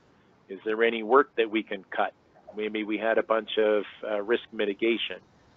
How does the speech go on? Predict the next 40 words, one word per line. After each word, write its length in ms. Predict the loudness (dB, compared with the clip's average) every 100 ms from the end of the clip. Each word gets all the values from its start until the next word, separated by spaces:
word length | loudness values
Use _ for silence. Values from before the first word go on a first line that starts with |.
| -20 _ -12
and 180 | -8
we 80 | -6
decide 840 | -8 -10 -16 -20 -2 4 6 6 2
that 260 | 0 0 -2
we're 140 | -6 -4
gonna 180 | -2
have 160 | -2 -4
to 80 | -4
go 260 | 2 4
at 80 | 4
a 60 | 2
little, 260 | -2 -4 -8 _ _ _ _ _ _ _ _ _ _ -20 -20 _ _ _ _ _
yeah, 160 | -2 2
I 80 |
don't 140 | 4 4
like 180 | 0 0
that 120 | 0
one 180 | -2 -4
either, 280 | -6 -8 2
but, 120 | 2 2 _ _ -18 -8 -2
but 140 | -2 0
sometimes 400 | -2 4 4 4 -2
we 100 | 2
might 300 | 4 2 2
change 260 | -2 -2 0
the, 260 | 2 2 0 -4
the, 200 | 0 0 -2 _ -12
uh, 240 | -8 -8
s-, 40 | -10 _ _ _ _ _ _ -18 -18 -16
scope 260 | 4 4 4
of 80 | 0
the 80 |
work 240 | 2 2 0 -4 -6
that 140 | -2
we're 80 | -2
gon-, 220 | -4 -8 -6
going 200 | -4 -4
to 60 | -6
do. 180 | -8 -8 -12 -20 -20 _ -20 -20 _ _
Uh, 220 | -4 -4